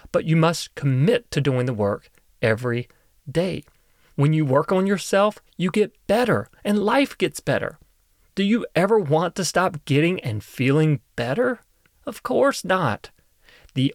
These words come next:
only way you're going to heal yourself and transform your life is to work on yourself. And you must do this every day.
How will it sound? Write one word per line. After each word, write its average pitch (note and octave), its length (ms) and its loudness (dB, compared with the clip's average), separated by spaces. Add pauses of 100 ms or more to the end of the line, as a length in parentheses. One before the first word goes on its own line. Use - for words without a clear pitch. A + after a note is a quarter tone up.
only F3 300 4
way G#3 180 2
you're G#3+ 140 2
going G3 280 0
to F#3+ 120 -4
heal D#3+ 260 2
yourself D#3 520 -2 (100)
and C#3+ 160 2
transform E3+ 580 0
your E3 160 2
life C3+ 400 0 (320)
is - 160 -4
to D#3 180 -2
work D3 360 0
on F#3+ 120 0
yourself. - 540 -2 (420)
And C#3+ 160 4
you D3 80 4
must D#3+ 560 2 (140)
do D#3 240 2
this D#3 240 0 (180)
every C3+ 460 0 (440)
day. A2+ 400 -4